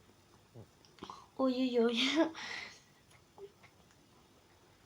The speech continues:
Скільки тут цих шариків? Я думаю, що тут буде всього лиш по одній.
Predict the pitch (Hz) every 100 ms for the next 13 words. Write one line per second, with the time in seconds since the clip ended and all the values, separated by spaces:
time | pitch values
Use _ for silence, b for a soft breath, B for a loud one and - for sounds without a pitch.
0 | - - - - - - - - 269 269
1 | 269 - 254 - - - - 254 254 262
2 | - - - - - - - - - -
3 | - 156 - - - - - - - -
4 | - - - - - - - - - -
5 | - - - - - - - - B -
6 | 262 269 294 311 311 302 262 247 262 285
7 | 277 262 269 - 254 254 226 220 226 233